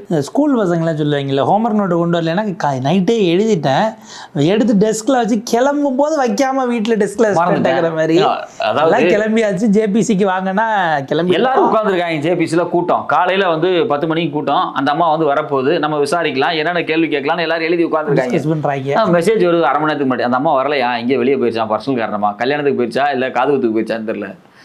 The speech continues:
Speaker 2: என்னை பார்த்தோன்னே கடுப்பாயிட்டாங்க, என்ன எப்படி சொல்லிட்டாங்க அப்படின்னு. So, அப்போ அதானி குறித்தான கேஸை இன்வெஸ்டிகேட் பண்றதுல மோடி அரசாங்கம் இவ்வளவு சீரியஸ் தான் காமிச்சிருக்கு. சரி, உச்சநீதிமன்றம் தான் ஏதாவது எக்ஸ்பர்ட்ஸ் கமிட்டி போட்டாங்க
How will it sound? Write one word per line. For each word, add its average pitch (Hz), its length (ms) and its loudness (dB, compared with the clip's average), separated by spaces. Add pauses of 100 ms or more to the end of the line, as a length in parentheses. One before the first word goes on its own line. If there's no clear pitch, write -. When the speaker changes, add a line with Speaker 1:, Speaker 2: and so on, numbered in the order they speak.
(120)
Speaker 2:
என்னை 131 260 0
பார்த்தோன்னே 143 220 0
கடுப்பாயிட்டாங்க, 117 500 0
என்ன 123 180 -2
எப்படி 131 240 -2
சொல்லிட்டாங்க 110 360 0
அப்படின்னு. 95 220 -6 (440)
So, 170 160 0
அப்போ 170 320 2 (120)
அதானி 131 300 2
குறித்தான 165 460 2
கேஸை 160 360 0
இன்வெஸ்டிகேட் 165 480 0
பண்றதுல 151 440 0
மோடி 165 200 2
அரசாங்கம் 160 440 0
இவ்வளவு 175 320 2
சீரியஸ் 180 260 0
தான் 170 180 -2
காமிச்சிருக்கு. 120 440 -2 (360)
சரி, 160 160 2
உச்சநீதிமன்றம் 226 680 2
தான் 220 120 0
ஏதாவது 202 220 0
எக்ஸ்பர்ட்ஸ் 190 320 -2
கமிட்டி 165 220 0
போட்டாங்க 127 420 -2